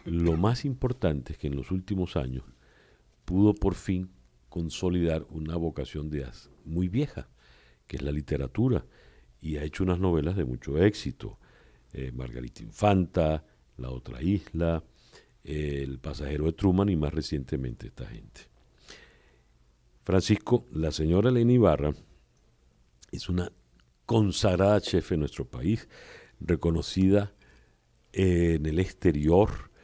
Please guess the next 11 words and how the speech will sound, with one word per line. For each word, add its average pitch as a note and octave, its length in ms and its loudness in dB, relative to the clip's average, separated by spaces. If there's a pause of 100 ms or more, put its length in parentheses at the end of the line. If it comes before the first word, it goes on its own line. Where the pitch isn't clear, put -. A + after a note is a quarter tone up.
(360)
y D2+ 100 0
ha D#2 40 2
estado F2 460 4
a - 20 6
la E2+ 120 6
vanguardia D2+ 680 4
de D2+ 80 4
mucho F2+ 300 0
de D3+ 60 4
nuestra G2+ 320 -2
cocina F2+ 800 -4